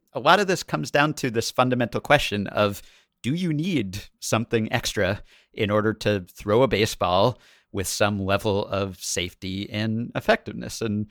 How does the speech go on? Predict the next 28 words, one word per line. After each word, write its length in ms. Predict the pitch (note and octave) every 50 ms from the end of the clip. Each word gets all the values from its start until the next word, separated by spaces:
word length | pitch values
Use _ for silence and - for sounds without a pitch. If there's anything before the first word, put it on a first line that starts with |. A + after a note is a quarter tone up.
| _ _ _
I 100 | - A2+
think 280 | C3+ - E3 D#3+ - _
the 60 | E3+
jury's 520 | B2+ - D#3+ E3+ E3 D#3+ D3+ - - - -
still 300 | - - - - E3+ D#3
out 280 | B2+ A2 A2+ A#2 - _ _
on 160 | A#2+ A2+ A2+
that. 300 | G#2 G#2+ A2+ B2+ B2+ -
You 100 | - A#2+
know, 160 | G#2 G#2+ G#2+ G#2 - -
M 80 | F#2+ G#2+
L 100 | A#2 A2
B's 480 | - A#2+ A#2 A#2 A#2 G#2+ - - - -
memo 380 | G2+ G2+ A2 A2+ A2 A2+ A2+
and 160 | G#2+ G#2+ G#2+
press 260 | - - A2+ G#2+ - -
release 280 | A2 G#2 G#2 A2 -
says 420 | - - G2+ G#2+ A2 G2+ - - - - _ _ _ _ -
rosin 400 | F#2 F#2 F#2+ A2 - A#2 A2+ A2+
is 320 | A#2+ A#2 G#2+ - - - _
sufficient, 680 | - - - C#3 - C3 A#2 - - G2 A#2 C#3+ - - - - - _ _ -
and 320 | - G#2 G2 G2+ F#2+ - - -
obviously 720 | F#2+ G2+ G2 G#2 G#2 A2 - - A#2 G#2+ G#2+ G#2+ G#2 - _
many 460 | - G2 F#2+ G2 G2 G2+ G#2 G#2 G2+ G#2
pitchers 720 | - _ - - - - - A2+ B2 A#2+ - - - - _ -
would 380 | F#2 G2 G#2 G#2 G2+ G#2 - - A2 - - -
dispute 460 | - G#2+ - - - A#2 G2+ F#2 -
that. 340 | - F2+ E2+ G#2 C3+ - -